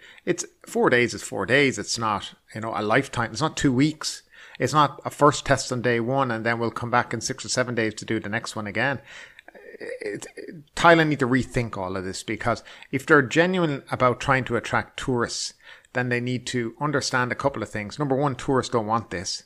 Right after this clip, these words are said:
Number two, there's plenty of covid in Thailand, and there's a very good chance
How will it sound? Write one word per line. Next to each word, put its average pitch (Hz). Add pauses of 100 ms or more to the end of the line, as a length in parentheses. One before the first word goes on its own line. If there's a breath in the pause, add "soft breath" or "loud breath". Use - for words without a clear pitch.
Number 131
two, 139
there's 127
plenty 170
of 127
covid 123
in 110
Thailand, 110
and 127
there's 120
a 123
very 196
good 139
chance 127